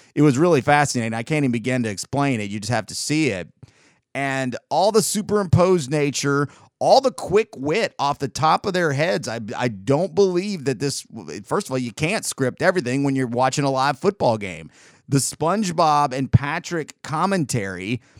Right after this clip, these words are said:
from a doofus kinda kid, I don't understand anything 'cause I'm a dumb kid kind of aspect, I thought was really, really, I don't, I hate to say, it was, it was cute, right? It was,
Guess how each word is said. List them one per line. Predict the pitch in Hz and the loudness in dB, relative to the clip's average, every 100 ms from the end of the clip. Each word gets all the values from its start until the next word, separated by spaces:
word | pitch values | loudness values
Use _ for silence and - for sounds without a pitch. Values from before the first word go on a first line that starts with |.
| _ _ | _ _
from | _ 156 151 | _ 0 2
a | 135 107 92 _ - | 0 -2 -12 _ 0
doofus | 214 226 214 - 170 156 - - | 4 6 4 0 0 0 -2 -6
kinda | - 180 170 131 | -4 -2 -2 -4
kid, | - - 175 185 147 | -4 0 2 2 0
I | 135 139 147 | -2 0 2
don't | 156 156 | 2 2
understand | 156 147 - 156 160 160 | 0 -2 -4 -2 -2 0
anything | 160 175 147 151 | 0 0 0 2
'cause | 143 139 | 2 2
I'm | 135 | 2
a | |
dumb | 117 151 151 120 | 2 2 2 0
kid | - 180 190 156 123 104 _ _ _ | -2 2 4 4 2 -6 _ _ _
kind | - 170 165 | 2 2 2
of | 135 | 2
aspect, | 156 226 - 143 147 | 2 0 -2 -6 -4
I | 196 | -6
thought | - 208 214 | -2 0 2
was | 233 180 | 0 -4
really, | 135 113 113 123 135 170 | -4 -2 0 0 0 -2
really, | 151 127 135 147 143 - _ _ _ _ _ | 0 0 2 0 -2 -6 _ _ _ _ _
I | 127 | -4
don't, | 190 175 _ _ | -4 -6 _ _
I | - 151 | -8 -2
hate | 156 196 | -2 -2
to | 113 | -8
say, | - - 165 - | -10 -6 -6 -4
it | 147 | -4
was, | 139 - - | -4 -6 2
it | 180 | 2
was | 202 | 2
cute, | - - 254 277 - - _ - _ _ | -2 0 2 2 -2 -18 _ -20 _ _
right? | 127 - - | 0 2 2
It | 185 | 2
was, | 208 220 | 2 -2